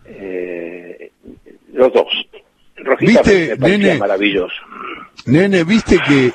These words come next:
Speaker 2: que, que cuando vos decís la palabra Sacchi entre futboleros, sean jóvenes o veteranos, te dicen galera y bastón?
Speaker 1: Galera y bastón.
Speaker 2: Qué cosa eso, está asociado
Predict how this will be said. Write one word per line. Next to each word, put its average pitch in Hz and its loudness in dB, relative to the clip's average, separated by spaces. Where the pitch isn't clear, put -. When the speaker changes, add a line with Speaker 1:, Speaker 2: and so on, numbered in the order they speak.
Speaker 2:
que, 131 2
que 131 0
cuando 139 2
vos 208 6
decís 180 2
la 143 2
palabra 147 4
Sacchi 170 2
entre 120 2
futboleros, 127 2
sean 175 2
jóvenes 175 2
o 120 4
veteranos, 123 2
te 123 2
dicen 139 2
galera 147 2
y 139 0
bastón? 127 -2
Speaker 1:
Galera 117 2
y 107 0
bastón. 92 -8
Speaker 2:
Qué 214 0
cosa 165 2
eso, 127 2
está 180 2
asociado 190 0